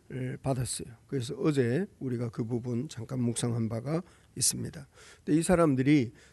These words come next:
다른 사람들보다 앞서서 기업을 받은 거죠. 어, 그런데 이 사람들은 기업을 받았지만 어제 십삼 장 일 절에서도 본 것처럼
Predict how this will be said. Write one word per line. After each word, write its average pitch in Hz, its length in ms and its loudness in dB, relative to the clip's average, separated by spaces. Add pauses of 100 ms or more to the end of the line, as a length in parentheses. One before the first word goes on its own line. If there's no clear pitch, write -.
(120)
다른 127 280 2
사람들보다 135 800 2 (320)
앞서서 143 560 2
기업을 123 560 2 (240)
받은 120 280 0
거죠. - 240 -14 (540)
어, 127 180 2
그런데 147 320 6
이 175 160 4
사람들은 170 760 6
기업을 131 380 6
받았지만 127 800 0 (320)
어제 143 260 4
십삼 135 480 2
장 131 200 2
일 190 200 6
절에서도 135 800 4
본 123 200 0
것처럼 117 720 0